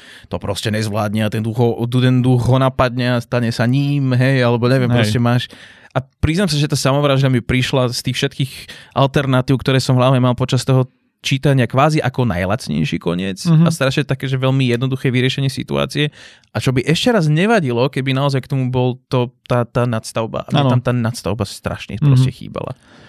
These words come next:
Speaker 2: Dobre, poďme, poďme ďalej, aby sme prešli aj ostatnými vecami, lebo myslím si, že túto sme vyčerpali na sto percent ten potenciál toho, čo by sme robili inak, čo nám chýbalo. Čo sa týka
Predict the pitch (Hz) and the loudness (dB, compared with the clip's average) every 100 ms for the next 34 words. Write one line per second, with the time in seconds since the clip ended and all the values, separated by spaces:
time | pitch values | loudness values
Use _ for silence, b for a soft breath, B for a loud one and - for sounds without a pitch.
0 | B 220 170 170 185 202 127 - 170 131 | B 2 4 4 4 4 2 2 2 4
1 | 110 120 143 127 110 107 113 107 110 104 | 4 4 4 2 2 2 2 2 2 2
2 | 127 104 101 110 - 110 107 101 117 110 | 2 2 2 0 2 2 2 2 2 4
3 | 104 104 104 117 101 107 104 101 110 113 | 4 2 2 0 0 2 2 2 0 2
4 | 107 104 98 101 101 107 107 101 101 92 | 2 2 2 0 -2 -2 0 0 0 -2
5 | 101 - 113 113 101 107 98 - 98 90 | -4 -2 -2 -2 0 -2 -2 -2 -4 -2
6 | 98 101 92 101 92 98 92 - 113 110 | -2 -2 -2 -2 0 0 0 2 2 2
7 | 110 107 98 98 95 90 - 113 107 - | 2 2 2 0 0 -2 0 2 0 -2
8 | 101 101 98 B B B B - 135 160 | 0 2 0 B B B B -2 -2 -2
9 | 165 156 131 113 | -2 2 2 0